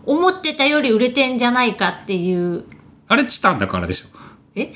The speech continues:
Speaker 1: <laughs> チタンだから。
Speaker 2: あ、違うか。十五プロか、それは。
Speaker 1: うん。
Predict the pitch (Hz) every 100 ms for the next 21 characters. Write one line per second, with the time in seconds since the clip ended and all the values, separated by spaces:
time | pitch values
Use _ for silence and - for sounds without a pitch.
0 | - - - - 202 - - - - -
1 | - 339 285 190 185 170 - 233 202 113
2 | 139 240 226 - 254 151 - - 90 87
3 | 92 - 202 190 165 185